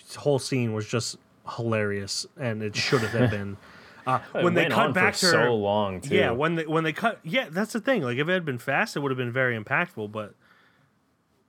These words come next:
Speaker 1: yeah, I'm all for long takes, but at some point you gotta tone it back.
Speaker 2: Mm-hmm.
Speaker 1: Um, but yeah, if, if, uh, the parts i-, that i-, from that scene that surrounded that scene from present day were great and very impactful, but, like, that part,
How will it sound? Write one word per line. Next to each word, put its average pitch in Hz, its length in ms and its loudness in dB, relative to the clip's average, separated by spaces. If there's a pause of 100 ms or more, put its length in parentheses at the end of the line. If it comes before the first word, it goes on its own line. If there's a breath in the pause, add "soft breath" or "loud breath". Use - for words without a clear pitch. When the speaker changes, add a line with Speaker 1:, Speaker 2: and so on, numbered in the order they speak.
(220)
Speaker 1:
yeah, 156 140 -8
I'm 202 180 2
all 185 140 2
for 147 220 0
long 131 280 2
takes, 139 380 -4
but 113 180 -4
at 113 140 -8
some 147 160 2
point 110 240 -4
you 104 80 -8
gotta 104 320 -2 (180)
tone 117 220 2
it 101 80 -4
back. 113 320 0 (400 loud breath)
Speaker 2:
Mm-hmm. 101 120 2
Speaker 1:
Um, 98 320 2 (800)
but 139 120 2
yeah, 127 200 4
if, 127 100 0
if, 135 360 0
uh, 120 280 2 (200)
the 147 160 0
parts 190 500 -2
i-, 165 200 -2
that 131 260 0 (180)
i-, 147 160 2 (140)
from 139 240 0
that 131 200 2
scene 131 300 -2
that 120 160 -2
surrounded 123 380 2
that 113 180 -2
scene 117 320 -4
from 117 220 -8
present 110 400 -2
day 120 340 0 (380 soft breath)
were 110 280 -2 (200)
great 123 400 2
and 107 180 -6
very 113 320 0
impactful, 107 600 -4
but, 98 200 -14
like, 104 240 -14
that 113 240 -6
part, 104 260 -10